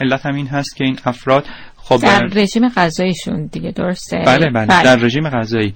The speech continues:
Speaker 2: بله.
Speaker 1: چون آنتی اکسیدان
Speaker 2: نه
Speaker 1: ها
Speaker 2: اینکه
Speaker 1: رو
Speaker 2: بخوان مکمل های مختلف رو
Speaker 1: بله،
Speaker 2: استفاده
Speaker 1: بله.
Speaker 2: کنن. بله.
Speaker 1: بهترین آنتی اکسیدان ها رو ما همونطور که عرض کردم در میوه و سبزی ها می‌بینیم. نیازی نیست که حتماً اینها مکمل خاصی دریافت بکنن.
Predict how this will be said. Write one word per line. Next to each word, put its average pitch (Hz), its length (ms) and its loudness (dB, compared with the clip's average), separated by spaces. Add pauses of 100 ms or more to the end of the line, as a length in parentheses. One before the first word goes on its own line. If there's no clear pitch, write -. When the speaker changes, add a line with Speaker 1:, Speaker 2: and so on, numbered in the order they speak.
Speaker 2:
بله. 214 340 -6
Speaker 1:
چون 156 140 2
آنتی 135 200 2
اکسیدان 226 240 4
Speaker 2:
نه 220 60 4
Speaker 1:
ها 151 60 2
Speaker 2:
اینکه 160 140 4
Speaker 1:
رو 180 80 -2
Speaker 2:
بخوان 175 200 -2
مکمل 175 460 0
های 175 140 -4
مختلف 165 520 -2
رو - 40 -4
Speaker 1:
بله، - 60 -2
Speaker 2:
استفاده 160 280 4
Speaker 1:
بله. 123 120 0
Speaker 2:
کنن. 120 120 -4
بله. 156 100 4
Speaker 1:
بهترین 139 420 2
آنتی 135 240 0
اکسیدان 131 340 0
ها 147 120 4
رو 165 80 2
ما 160 200 4 (100)
همونطور 147 320 0
که 131 80 0
عرض 123 200 2
کردم 143 260 -2
در 156 140 2
میوه 120 260 2
و 117 80 4
سبزی 120 320 0
ها 165 120 0
می‌بینیم. 107 360 -2
نیازی 120 320 0
نیست 151 180 -6
که 117 80 -2
حتماً 107 280 -6
اینها 113 220 -4 (280)
مکمل 120 440 2
خاصی 107 380 -6
دریافت 110 500 -6
بکنن. 107 340 -6